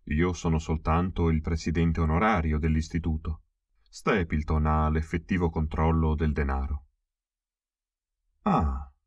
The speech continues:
ha risposto allora il magistrato, non del tutto convinto. Comunque era chiaro che in quel momento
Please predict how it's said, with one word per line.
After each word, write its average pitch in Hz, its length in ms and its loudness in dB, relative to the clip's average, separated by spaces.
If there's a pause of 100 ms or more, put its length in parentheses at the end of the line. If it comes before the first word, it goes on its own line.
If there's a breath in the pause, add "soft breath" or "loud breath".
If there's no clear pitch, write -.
(640)
ha 151 60 0
risposto 120 540 0
allora 92 340 2
il 82 80 4
magistrato, 78 920 -2 (180)
non 139 360 2
del 98 200 2
tutto 85 260 0
convinto. 69 800 -4 (1400)
Comunque 127 600 0
era 101 160 2
chiaro 78 480 0
che 85 140 -4
in 80 120 2
quel 87 180 2
momento 82 720 2